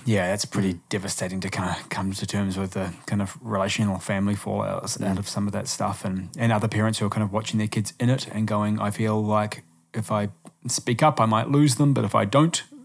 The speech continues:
Speaker 1: they might be destroyed by it."
Speaker 2: Mm.
Speaker 1: Um, yeah, and that's, yeah, it's pretty harrowing.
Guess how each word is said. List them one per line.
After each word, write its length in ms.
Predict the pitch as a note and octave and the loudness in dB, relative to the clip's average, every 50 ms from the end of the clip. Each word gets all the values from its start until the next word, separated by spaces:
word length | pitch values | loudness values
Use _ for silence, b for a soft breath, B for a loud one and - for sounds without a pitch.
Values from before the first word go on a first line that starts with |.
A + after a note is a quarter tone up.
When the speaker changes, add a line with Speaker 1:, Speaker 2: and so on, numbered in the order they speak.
| - - | -14 -8
Speaker 1:
they 120 | G#2 A2+ | -2 0
might 220 | A#2+ B2+ B2+ - - - - A#2 - - | 2 2 2 2 -2 -8 -16 -16 -10 -4
be 120 | - A#2 A2 | -2 0 0
destroyed 460 | G#2 A2+ G2 - - C3 C3+ C3 G2+ | 0 0 0 2 4 6 6 6 6
by 200 | G2 F2 F2 F#2+ | 4 2 2 2
it." 220 | G2 - G#2 - - | -2 -4 -4 -2 2
Speaker 2:
Mm. 80 | A2 | 4
Speaker 1:
Um, 380 | A2 G#2 F#2 F#2 F#2+ F#2 F#2 F#2 - _ B B B B B B B B B B B B B B | 4 4 4 2 0 -2 -4 -6 -10 _ B B B B B B B B B B B B B B
yeah, 300 | - G#2+ G2 F2+ E2 E2+ | 0 2 2 2 0 -2
and 80 | E2 F#2 | -4 -4
that's, 160 | F#2 F2+ - - - - - - | -4 -4 -6 -8 -10 -14 -16 -12
yeah, 100 | - F#2+ F2 | -12 -10 -10
it's 100 | E2 - | -10 -10
pretty 220 | - - G2+ G2 | -8 -8 -6 -6
harrowing. 420 | F2+ F2+ F#2 F#2+ G2+ G#2+ G#2 G2 | -4 -4 -2 -2 -2 -2 -4 -6